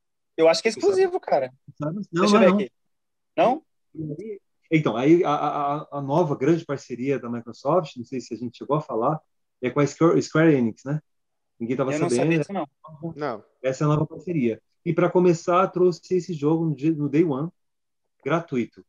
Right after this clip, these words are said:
Speaker 2: Aí você imagina como é que
Speaker 1: Então.
Speaker 2: tá agora a Twitch e YouTube nesse exato minuto. Só abre aí,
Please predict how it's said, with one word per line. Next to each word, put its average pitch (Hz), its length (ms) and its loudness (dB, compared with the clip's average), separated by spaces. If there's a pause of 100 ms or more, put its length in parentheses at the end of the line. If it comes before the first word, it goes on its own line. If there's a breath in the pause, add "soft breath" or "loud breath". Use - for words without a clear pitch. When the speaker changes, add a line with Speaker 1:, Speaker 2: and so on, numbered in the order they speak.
(340)
Speaker 2:
Aí 196 60 -6
você - 120 -4
imagina 220 440 2
como 185 120 4
é 233 40 8
que 202 60 6
Speaker 1:
Então. 160 120 2
Speaker 2:
tá 185 60 0
agora 170 380 0 (260)
a - 140 -20
Twitch 160 380 -4
e 226 100 -4 (380)
YouTube 156 440 4
nesse 151 220 0
exato 160 160 -2
minuto. 135 320 -2
Só 233 120 -2
abre 240 200 2
aí, 175 200 2